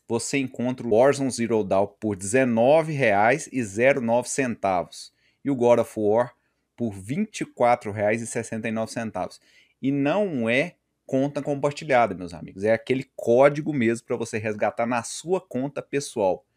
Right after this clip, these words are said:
É impressionante esse preço. Inclusive, eu peguei e vou resgatar aqui. Então, dicas como essa você vai encontrar lá na página que eu indiquei no início do vídeo pra vocês, que é a Promotech. Então, assim que acabar o vídeo, corre lá e curte pra você não ficar de fora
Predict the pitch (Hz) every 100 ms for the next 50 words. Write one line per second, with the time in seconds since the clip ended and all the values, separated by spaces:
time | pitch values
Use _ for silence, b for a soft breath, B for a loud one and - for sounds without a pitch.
0 | _ - 139 196 - 196 196 - 151 123
1 | 135 135 113 - - 107 143 - _ _
2 | _ - 110 143 127 104 143 147 147 151
3 | 113 123 131 120 135 131 131 120 123 123
4 | - 127 - - 175 113 190 202 120 -
5 | 113 107 143 143 110 110 143 135 135 143
6 | 131 120 127 120 127 143 151 113 110 113
7 | 123 131 131 131 135 110 117 120 113 127
8 | 127 127 - 131 147 - 87 - 117 120
9 | - 113 113 131 - 104 82 - - -
10 | 151 - 185 180 - 131 117 117 95 131
11 | 160 98 - - 135 143 127 110 123 -
12 | - 117 131 - - _ 120 127 - 139
13 | 135 139 139 131 - 104 104 110